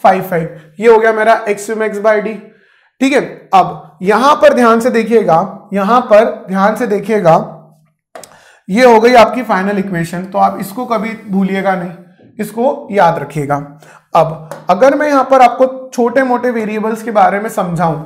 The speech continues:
तो उन variables को मैं highlight कर देता हूं। तो देखिए, ये जो F वाई है, एक तो ये आपको अलग से दिख रहा होगा,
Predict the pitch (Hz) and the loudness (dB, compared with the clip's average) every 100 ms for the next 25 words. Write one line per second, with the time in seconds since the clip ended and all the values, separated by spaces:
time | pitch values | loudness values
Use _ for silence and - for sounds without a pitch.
0 | - - - 262 247 220 208 220 233 240 | -16 -16 -10 -6 -4 -2 -2 -2 -4 -4
1 | 240 240 226 190 185 190 196 180 180 180 | -6 -4 -2 -2 -4 -6 -6 -6 -6 -6
2 | 180 180 175 156 151 156 202 202 247 - | -8 -6 -6 -4 -8 -10 -10 -6 -8 -8
3 | 175 180 - 233 247 233 214 240 - _ | -8 -8 -4 0 2 0 -4 -6 -12 _
4 | _ _ 202 226 240 226 226 226 233 220 | _ _ -12 -8 -4 0 -2 0 -4 -4
5 | - 214 226 233 226 208 | -8 -10 -6 -2 -2 -2